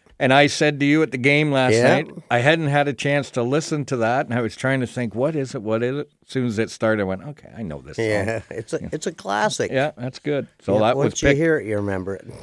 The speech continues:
Speaker 2: <laughs>
Speaker 1: that was picked by Jamie. So the gold medal, two-time gold medalist, Jamie.
Speaker 2: <laughs>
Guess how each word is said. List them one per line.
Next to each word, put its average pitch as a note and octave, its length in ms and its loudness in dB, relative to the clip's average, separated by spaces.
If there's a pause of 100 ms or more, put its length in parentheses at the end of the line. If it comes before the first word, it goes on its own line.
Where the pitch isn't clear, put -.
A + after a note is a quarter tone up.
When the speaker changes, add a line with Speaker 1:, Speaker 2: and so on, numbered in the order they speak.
Speaker 2:
<laughs> - 220 -12
Speaker 1:
that C3 140 0
was C#3 120 0
picked D3 280 2
by C#3+ 140 6
Jamie. C#3 560 2 (720)
So A2 420 -6
the G#2+ 80 -6
gold A#2 380 0
medal, A#2+ 500 0 (160)
two-time B2 560 -4
gold A2+ 240 -2
medalist, A#2+ 480 -4
Jamie. A#2+ 380 -2
Speaker 2:
<laughs> - 60 -10